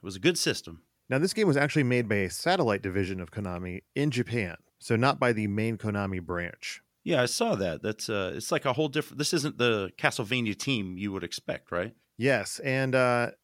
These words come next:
Speaker 2: for better or for worse, because, uh, super producer Koji Igarashi, uh, he actually is not a fan of this game, and he has removed it from the official timeline of the Castlevania
Speaker 1: <laughs>
Speaker 2: series.
Speaker 1: I saw that. That's, uh,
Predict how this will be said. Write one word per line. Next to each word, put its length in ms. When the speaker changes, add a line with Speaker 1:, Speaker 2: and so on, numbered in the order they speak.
Speaker 2:
for 120
better 240
or 60
for 180
worse, 320
because, 600
uh, 200
super 400
producer 720
Koji 600
Igarashi, 640
uh, 160
he 220
actually 580
is 120
not 180
a 40
fan 220
of 80
this 120
game, 320
and 420
he 120
has 160
removed 440
it 240
from 180
the 100
official 440
timeline 680
of 160
the 80
Castlevania 580
Speaker 1:
<laughs> 0
Speaker 2:
series. 600
Speaker 1:
I 60
saw 320
that. 260
That's, 240
uh, 280